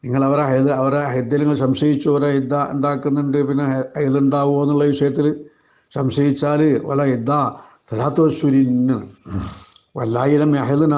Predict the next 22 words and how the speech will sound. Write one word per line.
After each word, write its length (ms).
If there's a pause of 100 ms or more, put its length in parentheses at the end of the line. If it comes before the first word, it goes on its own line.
(260)
ഹൈദില്ലാത്ത 680
പെ-, 180
തീരെ 200
ഹൈദില്ലാത്ത 480
പെണ്ണുങ്ങൾക്കുന്ന 640 (1400)
ഓൾക്ക് 220
മൂന്ന്, 280
മൂന്ന് 220
മാസമാണ്. 400 (320)
അതിൽ 200 (260)
ഇങ്ങനെ 280 (220)
തീരെ 260
ഹൈദില്ലാതൊക്കെ 600 (640)
ഈ 160
ശഹരിഹിന്ന 640 (440)
ഒരു 200
ചെ-, 160
പറ്റ 180
ചെറുതായതുകൊണ്ട് 760 (640)
ഒമ്പത് 260
വയസ്സിനെ 420
തായായി, 460